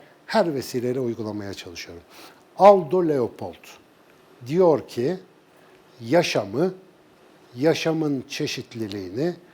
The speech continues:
ve onun güzelliğini destekleyen her şey iyidir.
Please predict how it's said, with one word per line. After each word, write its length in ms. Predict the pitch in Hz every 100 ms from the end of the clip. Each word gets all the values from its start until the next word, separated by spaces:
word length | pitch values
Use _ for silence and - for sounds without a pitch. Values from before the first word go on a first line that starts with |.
| - - _
ve 100 | 165 165
onun 440 | - 143 185 160 117
güzelliğini 680 | 123 131 127 120 120 113 123
destekleyen 680 | 113 - 110 - 101 98
her 260 | - 170 165
şey 340 | - 160 175 170 - - _ -
iyidir. 540 | 123 107 - -